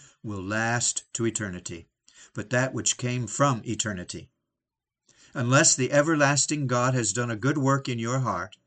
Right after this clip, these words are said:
all you may have done must be unraveled at the last day of account. It's all in vain for you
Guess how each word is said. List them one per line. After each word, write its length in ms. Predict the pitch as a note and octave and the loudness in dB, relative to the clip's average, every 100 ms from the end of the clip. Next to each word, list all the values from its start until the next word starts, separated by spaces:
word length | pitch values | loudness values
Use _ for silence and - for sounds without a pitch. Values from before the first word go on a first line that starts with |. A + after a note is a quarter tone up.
| _ _ _ _ _ _ - | _ _ _ _ _ _ 0
all 300 | B2+ C#3 D#3 | 8 8 10
you 160 | D#3+ D#3+ | 6 6
may 120 | D#3 | 4
have 220 | D3+ C3 | 2 2
done 300 | C#3 C#3+ D3 | 2 0 0
must 300 | C#3 C3+ - | 0 0 0
be 180 | C#3 C3+ | -2 -2
unraveled 720 | D3 F3+ F3 D3 B2 G2 F2 - | 0 2 6 6 6 0 -10 -18
at 80 | - | -10
the 80 | G#2 | -6
last 380 | G#2 A#2 - | -4 -2 -2
day 140 | B2 A2+ | -2 -4
of 100 | A2+ | -6
account. 420 | A#2 F#2 F2 - _ _ _ - | -8 -10 -12 -16 _ _ _ -8
It's 140 | - | 0
all 160 | C#3 F#3 | 2 2
in 120 | F3 | 0
vain 300 | D3 G3 E3 | -2 -4 -6
for 100 | A2 | -6
you 280 | G2+ F2+ | -6 -6